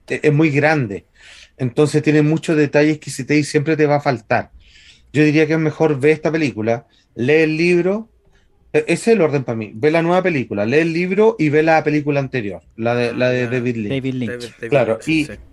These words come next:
Speaker 1: y ve la película de David Lynch como una interpretación de la novela. Vela así como que alguien, que es como cuando, cuando agarran a Superman o Batman y le hacen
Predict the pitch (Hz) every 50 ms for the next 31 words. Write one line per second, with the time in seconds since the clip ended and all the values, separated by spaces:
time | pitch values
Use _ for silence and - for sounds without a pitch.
0 | - _ _ - 170 147 131 185 185 202 202 208 208 208 208 208 214 208 202 196
1 | 202 175 190 175 175 190 202 202 - - 185 175 175 185 196 190 - - 180 165
2 | 151 - 175 165 151 143 139 110 - - - - 175 190 214 214 214 220 226 214
3 | 220 185 127 104 90 85 82 - - - - - - 127 151 160 170 170 165 -
4 | 190 175 - 185 175 175 156 - - 165 165 170 170 165 170 180 180 175 180 -
5 | - - - - - 175 175 185 185 180 156 170 170 160 160 156 156 151 156 -
6 | - - - - - - 151 147 147 139 147 160 165 175 180 180 170 - - -
7 | 135 131 - - 175 170 165 180 175 170 165 160 156 143 135 143 156 160 156 170
8 | 175 190 202 202 - - - - - - - 151 151 147 147 156 160 156 - -
9 | 175 170 165